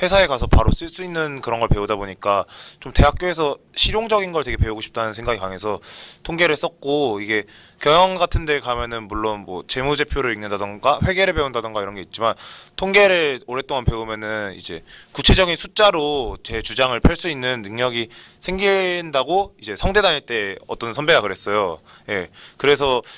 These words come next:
그 얘기가 되게 감명 깊었고, 예, 그것 때문에 선택을 한 것도 있고, 약간, 예, 뭐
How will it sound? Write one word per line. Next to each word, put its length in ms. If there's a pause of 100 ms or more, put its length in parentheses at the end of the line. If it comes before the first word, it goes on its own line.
그 120
얘기가 260
되게 240
감명 300
깊었고, 920 (340)
예, 80
그것 340
때문에 180
선택을 420
한 80
것도 200
있고, 340 (300)
약간, 400 (680)
예, 160
뭐 280